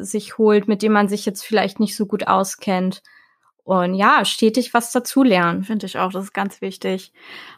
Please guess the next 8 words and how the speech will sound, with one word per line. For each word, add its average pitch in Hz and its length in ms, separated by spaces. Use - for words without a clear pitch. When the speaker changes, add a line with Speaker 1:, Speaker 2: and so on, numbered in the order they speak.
Speaker 2:
Einfach, 202 520
äh, 190 240
immer 233 220
wieder 220 220
aufs 196 200
Neue 214 540
hinschauen, 254 840
äh, 196 440